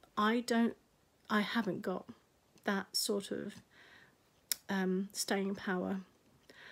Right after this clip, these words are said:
I spent two and a half hours, I think, roughly, with this patient, and by the end of it, I was completely <laughs> exhausted. I've even had to have a large glass of wine. <laughs>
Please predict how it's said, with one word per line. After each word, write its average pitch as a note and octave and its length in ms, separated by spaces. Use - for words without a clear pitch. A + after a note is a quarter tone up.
I G#3 120
spent G#3 400
two - 180
and B3 140
a A#3 40
half A3 240
hours, A3 420
I - 40
think, G#3 420
roughly, G3+ 360
with F#3+ 160
this - 400
patient, G3 600
and A3 140
by G#3 140
the A#3 140
end A#3+ 200
of G3+ 100
it, - 320
I G#3+ 60
was A3 160
completely C#4+ 720
<laughs> G#3+ 60
exhausted. G#3+ 920
I've B3+ 140
even A#3 260
had G#3+ 220
to B3 100
have G#3+ 200
a A#3 60
large G#3 340
glass G3+ 280
of G3+ 140
wine. A#3 420
<laughs> - 60